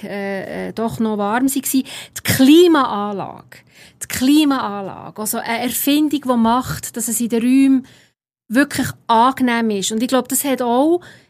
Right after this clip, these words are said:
effektiv wirtschaftliche Folgen gehabt in den U S A, weil nämlich der Süden dank der Klimaanlage hat können überhaupt mithalten und sich industriell entwickeln. Also es ist nicht so, äh, profan. Klimaanlagen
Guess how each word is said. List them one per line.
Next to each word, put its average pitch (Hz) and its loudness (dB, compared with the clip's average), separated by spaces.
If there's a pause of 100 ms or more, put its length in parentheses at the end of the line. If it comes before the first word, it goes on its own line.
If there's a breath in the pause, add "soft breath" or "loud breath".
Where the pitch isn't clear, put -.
(140 loud breath)
effektiv 277 0
wirtschaftliche 240 -2
Folgen 285 0
gehabt 311 -4
in 311 -6
den 294 -2
U 285 -4
S 277 -4
A, 262 -4
weil 220 0
nämlich 208 -4
der - -10
Süden 254 2 (380 loud breath)
dank 208 -4
der - -14
Klimaanlage 285 -4
hat 180 -10
können 180 -4 (320 soft breath)
überhaupt 175 -6
mithalten 214 -4 (180 soft breath)
und 202 -4
sich - -8
industriell 185 -4
entwickeln. 269 -4
Also 214 -2
es 190 -4
ist - -8
nicht 254 -4
so, 277 2 (440 loud breath)
äh, 254 -4
profan. 208 0
Klimaanlagen 254 0